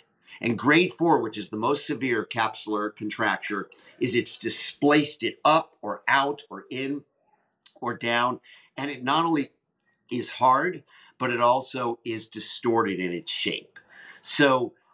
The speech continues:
unfortunately, plastic surgeons won't tell you this, but I will tell you this. The real occurrence of capsular contracture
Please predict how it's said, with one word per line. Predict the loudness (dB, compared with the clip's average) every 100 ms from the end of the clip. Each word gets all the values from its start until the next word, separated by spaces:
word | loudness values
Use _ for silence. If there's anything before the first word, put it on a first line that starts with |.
| _
unfortunately, | -2 -2 -2 -10 -6 -6 -4 -6 -8 -8 -8
plastic | 2 2 2 -4
surgeons | -2 -2 -2 -4
won't | -2 -4
tell | 0 0
you | 0
this, | -4 -8
but | -6 -6 -6 -4
I | 0 0
will | -2 -8
tell | -12 -12
you | -12
this. | -18 -10 -8 -8 _ _ -20 -20 _ -10
The | 2 2
real | 4 4 4 6 4 2
occurrence | -4 -6 -6 -6 -10
of | -14
capsular | -4 -2 -2 -4 -10
contracture | -8 -8 -6 -6 -6 -10 -12 -18